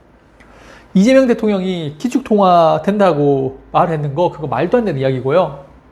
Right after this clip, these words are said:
다들 아시잖아요. 그리고 취임과 동시에 돈 풀고 있죠. 상당히 모순된 행동입니다. 또다시 환율이 급등할 수 있는 게 중동 전쟁 때문일 수도 있지만은 미국에서 다른 내용이 나왔어요.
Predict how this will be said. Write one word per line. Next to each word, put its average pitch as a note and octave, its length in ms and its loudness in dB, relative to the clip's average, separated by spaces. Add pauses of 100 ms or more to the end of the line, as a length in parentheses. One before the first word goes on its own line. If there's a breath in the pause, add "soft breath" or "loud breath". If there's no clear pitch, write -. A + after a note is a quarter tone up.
다들 G#3+ 260 -4
아시잖아요. D3 480 -6 (920 loud breath)
그리고 E3 240 0
취임과 C#4+ 380 -2
동시에 D#3+ 220 -4
돈 D3+ 140 -6
풀고 F3 280 -2
있죠. C3 260 -16 (500)
상당히 E3+ 360 -10
모순된 C#3+ 500 -2
행동입니다. C3 560 -8 (1300 loud breath)
또다시 C4+ 380 2
환율이 A3 640 0
급등할 A#3 360 0
수 - 80 -6
있는 C#3 200 -4
게 C3 460 -2
중동 E3+ 340 -2
전쟁 A3 540 0 (100)
때문일 C4 360 0
수도 - 220 -2
있지만은 D3 640 -4
미국에서 D#3 720 -2
다른 C#3 260 -4
내용이 G#3+ 240 2
나왔어요. A#2+ 480 -12